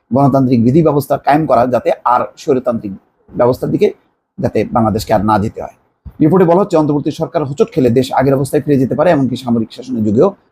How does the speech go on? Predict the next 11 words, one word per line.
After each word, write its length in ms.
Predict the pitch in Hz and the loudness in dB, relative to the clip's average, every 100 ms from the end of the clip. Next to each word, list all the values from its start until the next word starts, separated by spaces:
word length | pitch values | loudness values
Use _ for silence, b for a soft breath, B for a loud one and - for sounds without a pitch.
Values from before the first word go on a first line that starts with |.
| - | 0
চলে 160 | 135 | 0
যেতে 140 | 104 - | 0 -2
পারে। 180 | 65 - _ b b b - | -6 -6 _ b b b 0
এমন 240 | 156 180 | 2 2
প্রেক্ষাপটে 400 | 175 180 190 180 | 0 -2 -4 0
অন্তর্বর্তী 380 | 160 143 139 135 | 0 0 -2 -4
সরকারের 360 | 147 131 139 | -8 -2 0
লক্ষ্য 200 | 123 - | 0 0
হওয়া 120 | 190 151 | 0 0
উচিত 200 | 139 131 - | -2 -8 -2
আরও 440 | 135 175 202 208 | 0 2 2 0